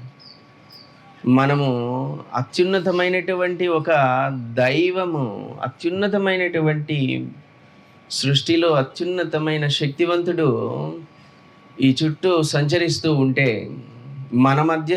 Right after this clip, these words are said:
సంచరిస్తూ ఉంటే, ఆ సమయము మనం ఎలా వ్యవహరించాలో ఆ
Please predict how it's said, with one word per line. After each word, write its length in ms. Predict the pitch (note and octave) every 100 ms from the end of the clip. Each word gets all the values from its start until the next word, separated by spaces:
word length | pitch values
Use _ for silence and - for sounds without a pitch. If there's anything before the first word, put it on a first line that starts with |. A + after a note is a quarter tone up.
| F3+
సంచరిస్తూ 580 | D#3 D#3 E3+ F3 E3+ E3+ D#3+
ఉంటే, 280 | C#3 C3+ D3 C#3 A#2 A2 B2 C3 - - - - - - - A2+
ఆ 20 | A#2+ -
సమయము 400 | C3+ E3+ F3+ F3 D3
మనం 180 | C3+ B2+ A2+
ఎలా 160 | A#2+ D3+ D#3
వ్యవహరించాలో 880 | C3+ C3 D3 E3 D#3+ D3+ D3 C3+ C3 A2+ A2 A2+ - - -
ఆ 20 | A2+